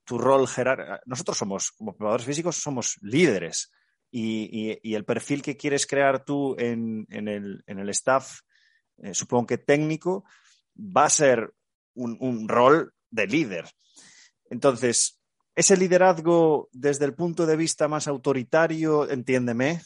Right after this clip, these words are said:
entiéndeme entrecomillado, o, o eres favorable a, a crear esas conexiones, esas relaciones, para que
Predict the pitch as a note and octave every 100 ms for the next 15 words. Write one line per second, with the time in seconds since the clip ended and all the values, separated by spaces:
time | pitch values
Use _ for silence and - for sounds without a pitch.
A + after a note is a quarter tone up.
0 | _ _ _ A2 G#2+ G#2+ B2 B2 G#2 G#2
1 | G2 F#2+ A#2+ C#3 D#3 - _ _ _ _
2 | - C#3 C3+ C3+ C3+ B2+ - C3+ C3+ D#3
3 | E3+ D#3 - - - - C#3 C3 C#3 C3+
4 | B2+ B2 A#2 A2 F#2+ A2 - A#2 B2 B2
5 | B2 A2+ - _ _ _ B2+ F#2 - -
6 | G#3 G2+ F3 B2+ C#3 - - B2 G2+ -
7 | E3+ B2+ F2 - - - A2 G#2+ A2+ A2
8 | G#2+ G#2+ G#2 G2